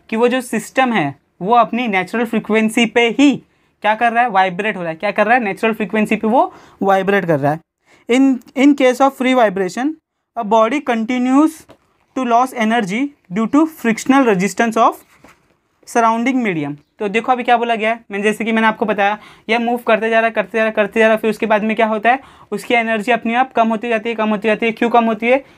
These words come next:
फ्रिक्शनल की वजह से। कौन सी फ्रिक्शन की वजह से? जो मीडियम में प्रेजेंट है। हम लोग simply क्या बोलेंगे, एयर फ्रिक्शन की वजह से वो स्लो करते जाता है, एनर्जी लॉस होते जाती है। Therefore,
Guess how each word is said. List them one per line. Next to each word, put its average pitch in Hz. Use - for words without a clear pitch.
फ्रिक्शनल 247
की 233
वजह 165
से। 147
कौन 220
सी 247
फ्रिक्शन 240
की 240
वजह 233
से? 262
जो 254
मीडियम 220
में 226
प्रेजेंट 170
है। 135
हम 208
लोग 240
simply 233
क्या 247
बोलेंगे, 240
एयर 220
फ्रिक्शन 220
की 226
वजह 220
से 226
वो 285
स्लो 233
करते 233
जाता 233
है, 269
एनर्जी 214
लॉस 233
होते 180
जाती 147
है। 143
Therefore, 233